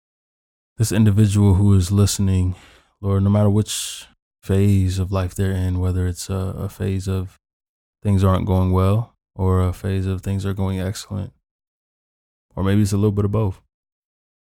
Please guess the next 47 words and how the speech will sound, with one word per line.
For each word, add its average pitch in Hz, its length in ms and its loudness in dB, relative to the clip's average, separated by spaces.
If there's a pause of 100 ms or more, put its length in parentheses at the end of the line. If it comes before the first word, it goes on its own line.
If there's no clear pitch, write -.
Um, 95 160 -2
Lord, 95 140 0
I 95 80 0
pray 101 240 -2
that 95 140 -2
you 98 180 0
would 92 280 0 (800)
stir 107 380 0
their 104 180 -2
hearts 101 380 -4
to, 95 400 -6 (140)
to - 120 -6
remember 107 340 0
to 101 140 -8
depend 101 360 -4
on 95 160 -4
you, 95 340 -8 (880)
to - 100 -6
remember 98 320 0
to 95 100 0
trust - 460 -8
you 98 180 0
and 92 120 -2
to - 100 -12
rely 95 340 -6
on 92 220 -8
you 90 280 -10 (680)
in, 98 180 -6
in 92 200 -6 (100)
every 107 360 -2
step - 400 -8
of 85 80 -8
the 87 80 -8
way, 87 420 -12
in 101 180 -10
everything 104 500 -4
that 98 120 -8
they 95 140 -8
do, - 340 -12 (1040)
every 101 240 0
breath 101 320 2
they 101 160 -4
take, 95 300 -4
every 92 240 -4
move 95 260 -2
they 95 120 -2
make, 92 340 -4